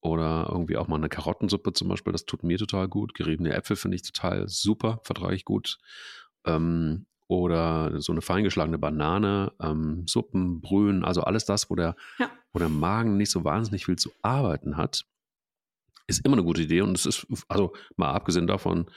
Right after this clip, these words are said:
Speaker 1: dass, ja, dass das auch gut ist, wenn man nicht laufen <laughs> geht, ist das, glaube ich, auch, auch Zitrusfrüchte, ist die, die Hölle, kann das sein. Ähm, also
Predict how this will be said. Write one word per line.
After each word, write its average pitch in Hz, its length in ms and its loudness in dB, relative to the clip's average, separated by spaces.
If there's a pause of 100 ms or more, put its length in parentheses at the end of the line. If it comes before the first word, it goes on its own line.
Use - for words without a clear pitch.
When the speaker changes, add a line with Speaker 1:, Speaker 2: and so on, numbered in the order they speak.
(480)
Speaker 1:
dass, - 340 -2 (380)
ja, - 600 -4 (100)
dass - 140 0
das 90 140 2
auch - 160 -4
gut 104 180 4
ist, - 160 0
wenn 82 120 2
man 80 100 2
nicht 160 140 4
laufen 85 300 2
<laughs> - 200 -2
geht, 139 360 2 (360)
ist 98 260 2
das, 101 140 4
glaube 98 200 4
ich, 95 60 2
auch, 98 60 2
auch 80 160 2
Zitrusfrüchte, - 880 0 (140)
ist - 400 0 (180)
die, 87 200 0 (160)
die 87 160 2
Hölle, - 420 0 (100)
kann - 160 -4
das - 160 0
sein. - 380 -2 (600)
Ähm, 85 260 2
also 92 200 0